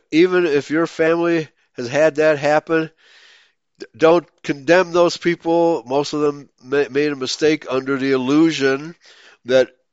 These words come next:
that race mixing is good. So all they, they have to repent of that sin and just carry on as best they can and return to, at least in their hearts,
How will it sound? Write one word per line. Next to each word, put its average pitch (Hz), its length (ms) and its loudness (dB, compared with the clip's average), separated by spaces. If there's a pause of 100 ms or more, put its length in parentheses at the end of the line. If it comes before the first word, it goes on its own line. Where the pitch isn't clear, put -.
(1080)
that 117 240 -4 (560)
race 135 340 -2
mixing 151 360 -4
is 110 220 -4
good. 147 560 2 (1000)
So 127 240 0
all 117 260 0
they, 143 180 0
they 104 420 -6
have 151 220 0
to 151 100 -8
repent 165 480 -2
of 143 120 -6
that 147 220 0
sin 170 480 2
and 127 260 -6
just 135 240 -4
carry 156 360 0
on 160 260 2 (120)
as 117 240 -4
best 143 280 -2
they 135 160 -2
can 156 600 0 (800)
and 127 520 -4 (1200)
return 147 440 -2
to, 147 160 -2
at 123 60 -2
least 156 320 -2
in 151 100 -6
their 151 200 -4
hearts, 170 560 -2